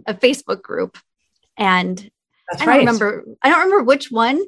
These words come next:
Speaker 1: but a friend of your sister's said, "Oh, you know, she started, she left teaching. She started this publishing company for those that want to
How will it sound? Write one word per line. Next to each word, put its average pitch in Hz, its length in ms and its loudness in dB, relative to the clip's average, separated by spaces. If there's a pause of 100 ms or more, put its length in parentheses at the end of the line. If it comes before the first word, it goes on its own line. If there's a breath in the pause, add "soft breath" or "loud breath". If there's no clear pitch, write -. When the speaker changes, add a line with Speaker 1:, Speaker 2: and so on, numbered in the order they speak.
(560 soft breath)
Speaker 1:
but - 300 0
a 220 100 -4
friend 285 400 0
of 254 140 -2
your 233 120 2
sister's - 760 -2 (360 loud breath)
said, 330 280 -4
"Oh, 330 480 2 (380 soft breath)
you 269 100 0
know, 202 240 0 (240)
she 269 200 -2
started, 285 440 0
she 254 80 -12
left 302 240 0
teaching. 269 380 0
She 247 120 -6
started 240 240 0
this 233 120 -2
publishing 196 400 -4
company 202 360 0
for 196 140 -4
those 175 240 2
that - 180 -2
want - 260 -6
to 185 100 -16